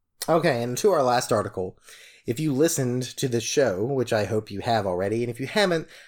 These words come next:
start at episode one. And then go to episode two. And then episode three,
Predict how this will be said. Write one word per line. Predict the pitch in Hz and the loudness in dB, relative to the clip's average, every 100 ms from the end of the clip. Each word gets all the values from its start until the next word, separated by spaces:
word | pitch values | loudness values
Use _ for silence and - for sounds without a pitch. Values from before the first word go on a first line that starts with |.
| - | -20
start | - - 165 | -6 0 4
at | 156 | 4
episode | 135 127 123 120 | 2 0 -2 -2
one. | 101 104 92 - - _ _ _ _ _ - | -2 -6 -6 -8 -20 _ _ _ _ _ -2
And | 147 | 0
then | 151 | 2
go | 135 | 2
to | 131 | 2
episode | 120 - 147 143 | 0 -2 -2 -2
two. | - 113 - - _ _ _ _ _ - | 0 0 -2 -6 _ _ _ _ _ -2
And | 143 | 0
then | 147 143 139 | 2 0 -2
episode | 143 143 139 127 | -4 0 -2 0
three, | - 208 165 185 | 0 0 0 -6